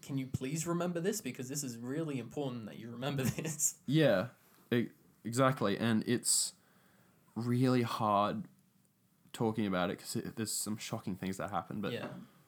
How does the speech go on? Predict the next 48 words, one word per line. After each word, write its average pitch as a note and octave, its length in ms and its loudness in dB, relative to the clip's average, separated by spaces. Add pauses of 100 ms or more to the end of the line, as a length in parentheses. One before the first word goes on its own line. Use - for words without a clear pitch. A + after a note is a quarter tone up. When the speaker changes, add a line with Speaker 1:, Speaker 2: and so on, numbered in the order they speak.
(560)
Speaker 2:
yeah, G#2 380 4
you A2+ 160 2
just C#3 200 2
look A2+ 260 4
and, G#2+ 180 0
like, G#2+ 180 -4
"Were A#2 80 0
we B2 140 4
really A2 320 4
like G#2 220 0
that? G#2+ 200 -4 (760)
Did B2 120 2
this A#2+ 140 2
Speaker 1:
Mm. B2 40 -2
Speaker 2:
happen?" G#2 240 0
And G#2 200 0 (880)
you, B2 140 4
you A#2+ 200 2
can B2+ 160 2
see B2 220 2
that B2 180 2
kinda A2 380 0 (160)
perspective G#2+ 500 -2
of G2 300 -6
what A2 280 2
are A2 60 2
we G#2+ 140 0
doing? G2 400 -2 (640)
Like, A2 220 -2
what A#2 280 2
is A2 100 0
happening G#2 520 -2
Speaker 1:
Yeah. A2+ 260 -2
Speaker 2:
in G2 100 -2
it? F2 140 -2 (1300)
Speaker 1:
I C#3 80 -2
guess A2 160 4
Speaker 2:
But - 80 -6
Speaker 1:
it, C3 200 -2
it C3+ 40 -4
would B2+ 160 -2
make A#2 200 -4
you A2 80 -6
question A2 400 -8
what's G2+ 140 -10
happening G#2+ 360 -8
nowadays A#2 520 -4
too. A2+ 320 -2